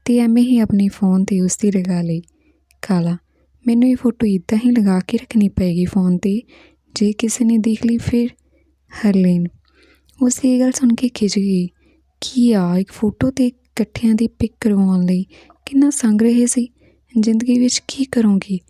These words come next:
ਮੈਂ ਪਹਿਲਾਂ ਵੀ ਕਿੰਨੀ ਵਾਰੀ ਕਿਹਾ ਕਿ ਲੋਕਾਂ ਬਾਰੇ ਤੁਸੀਂ ਸੋਚਣਾ ਪਲੀਜ਼ ਬੰਦ ਕਰੋ ਤੇ ਤੁਸੀਂ ਜ਼ਿਆਦਾ ਨਾ ਸੋਚਿਆ ਕਰੋ।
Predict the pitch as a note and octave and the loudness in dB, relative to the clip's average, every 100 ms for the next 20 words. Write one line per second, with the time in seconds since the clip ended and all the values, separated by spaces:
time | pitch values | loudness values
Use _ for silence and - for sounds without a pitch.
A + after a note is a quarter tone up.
0 | _ _ _ _ C4+ C4 A3 G3+ A3 A#3 | _ _ _ _ -4 -2 0 0 0 -2
1 | A3+ G3 G3+ G3+ G3+ - F#3+ F#3 F3+ F#3 | 0 0 2 2 0 0 0 2 2 0
2 | - A3+ G#3+ F3+ - A3+ G#3 G#3 G3 G3 | -2 -2 0 0 -2 -4 -2 0 -2 -2
3 | F#3 G#3 G3 G3 F#3 G3+ F#3+ G3 - A3 | -2 -2 -2 -2 -2 -2 -2 -2 -4 -4
4 | A3+ - - F#3 F#3+ - F#3+ E3+ - _ | -4 -6 -4 -2 -2 0 0 0 -4 _
5 | _ _ _ - B3 A#3+ A#3 A#3+ G#3 F#3 | _ _ _ -8 -4 -2 -2 0 2 2
6 | F#3+ G#3 A#3+ A#3+ A3 A3 G3+ F#3+ F3 | 2 2 2 0 0 0 0 0 -2